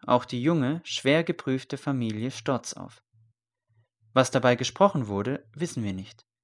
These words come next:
Es kam aber bei Adolf Storz und seiner Frau Martha an diesem Tag zu einer radikalen Bekehrung. Was da geschah, bleibt Gottes Geheimnis.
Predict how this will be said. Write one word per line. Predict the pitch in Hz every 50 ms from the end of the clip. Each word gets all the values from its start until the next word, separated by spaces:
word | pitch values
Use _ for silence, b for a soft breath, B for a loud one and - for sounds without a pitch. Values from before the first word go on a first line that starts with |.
| _ _ _ _ _ _ _ _ _ _ _ _ _ _ _ _ _ _ _ _ _ _ _ -
Es | - - - -
kam | - - 113 127 147 160 165
aber | 175 170 165 180 180 180 170 _ _
bei | - 139 165 190 -
Adolf | 143 143 147 147 147 135 -
Storz | - - - 117 120 143 151 - - - - _ -
und | 170 190 202
seiner | - 190 180 175 175
Frau | 165 - - 151
Martha | 143 139 151 165 151 - - 110 120 147 151 -
an | 123 113 113 113
diesem | 170 180 180 190 170
Tag | - - 113 107 110 135 - - _ _ _ _ _ _ - - _ _ _ -
zu | - - 117
einer | 104 110 107 104 101 110
radikalen | 123 147 - 160 - - - 113 104 104 107 110 110 110
Bekehrung. | 135 123 - - 123 107 95 92 113 - _ _ _ _ _ - - - _ _ _ _ _ _ _ _ _ _ _ _ _ _ _ _ _ _ _ _ _ _ _ _
Was | - 123 156 190 - -
da | - 113 101 98
geschah, | - 107 101 - - 110 113 143 160 - - _ _ _ _ _ _ _
bleibt | - 156 165 170 170 - -
Gottes | - 104 104 - 113 - - -
Geheimnis. | 151 139 143 143 117 101 92 90 90 - - -